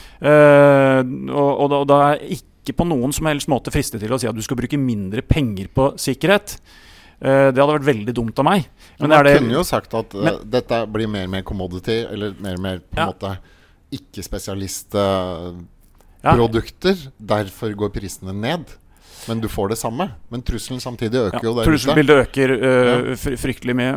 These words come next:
Speaker 1: Ehm, men, ehm, men, men jeg ser noen trender som er relevant, eh, for offentlig sektor, for det, for det er jo mye snakk om sektortankegang, og det er, det finnes jo gode argumenter for sektortankegang også.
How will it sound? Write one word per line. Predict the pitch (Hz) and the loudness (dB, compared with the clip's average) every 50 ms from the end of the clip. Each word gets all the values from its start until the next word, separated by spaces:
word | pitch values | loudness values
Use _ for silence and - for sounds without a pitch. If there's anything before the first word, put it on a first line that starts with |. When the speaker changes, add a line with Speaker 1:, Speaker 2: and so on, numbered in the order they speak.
| 139 - | -6 -4
Speaker 1:
Ehm, | 120 131 135 135 131 131 131 131 131 131 123 - - - - - - - - - - - | -2 0 2 4 4 4 2 2 0 0 -2 -4 -6 -16 -20 -20 -20 -20 -20 -16 -6 2
men, | 143 156 165 165 165 165 | 4 4 4 4 4 2
ehm, | 165 160 160 165 165 165 160 160 160 160 165 160 135 - - - - | 2 4 4 4 4 4 4 2 2 0 -2 -4 -8 -10 -14 -14 -8
men, | 151 160 - | -2 -2 0
men | - 170 180 | 2 2 4
jeg | 190 175 | 2 2
ser | - - 247 269 | 2 0 0 2
noen | 247 240 202 208 220 | 2 0 0 0 0
trender | - 208 180 135 127 147 147 | 2 2 4 4 4 4 4
som | 180 170 | 4 4
er | 131 127 127 | 6 6 6
relevant, | 135 143 156 147 127 117 120 139 135 - - - - - | 6 4 4 4 4 4 4 2 -2 -8 -10 -12 -10 -8
eh, | - 131 135 139 135 139 135 | -4 -2 0 2 2 2 2
for | - 143 131 | 2 2 2
offentlig | 127 113 - 123 127 135 123 | 2 2 0 -2 -2 0 0
sektor, | 135 110 - - 131 | -2 -2 -4 -4 -6
for | - 139 131 | -4 -4 -6
det, | - - | -6 -4
for | - 170 | -2 -2
det | - - | 0 2
er | 131 127 139 160 175 | 2 2 4 6 6
jo | 180 175 151 110 - - - - | 6 6 4 2 -4 -12 -18 -16
mye | - 139 151 151 143 | -12 -6 -2 -2 -2
snakk | 127 - 123 110 - - - | 0 -2 -4 -6 -6 -6 -6
om | 113 120 120 - _ _ - | -6 -6 -6 -8 _ _ -16
sektortankegang, | - - - - - 107 - - - 117 - 117 117 107 - 127 143 160 165 | -12 -10 -8 -8 -8 -10 -10 -12 -14 -12 -8 -8 -8 -6 -2 0 0 2 2
og | 147 | 4
det | 123 131 123 | 4 4 4
er, | - | 2
det | 139 131 | 0 -4
finnes | 139 123 135 | -4 -2 -4
jo | 156 156 | -4 -4
gode | 165 151 113 104 98 | -4 -4 -2 -2 -2
argumenter | 95 95 95 104 95 - | -4 -6 -6 -6 -6 -8
for | - 120 | -8 -8
sektortankegang | 113 - 110 - - 120 - 120 120 110 - 120 131 135 131 | -6 -6 -6 -6 -8 -8 -6 -6 -6 -4 -4 -2 0 0 0
også. | 120 110 - 196 226 | 0 0 0 0 -2